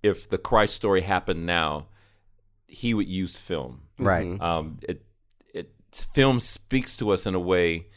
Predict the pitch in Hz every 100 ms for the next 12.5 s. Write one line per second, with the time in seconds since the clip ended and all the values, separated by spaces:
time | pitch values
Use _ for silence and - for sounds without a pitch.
0 | _ _ _ - 95 87 85 67 71 98
1 | 107 110 101 92 87 90 85 85 82 -
2 | 87 73 67 67 - 143 135 170 170 147
3 | 165 147 135 - 147 131 - 147 123 113
4 | 127 120 117 113 113 - - - 104 110
5 | 151 143 127 170 98 139 107 - - 262
6 | 370 262 92 71 92 90 82 - - 156
7 | 123 104 - 107 104 110 123 143 147 127
8 | 110 104 98 90 98 127 143 151 127 101
9 | 123 120 107 107 - 107 95 90 - -
10 | 95 87 82 80 90 - 92 95 87 87
11 | 85 92 _ _ 98 107 104 98 98 90
12 | 85 85 85 80 80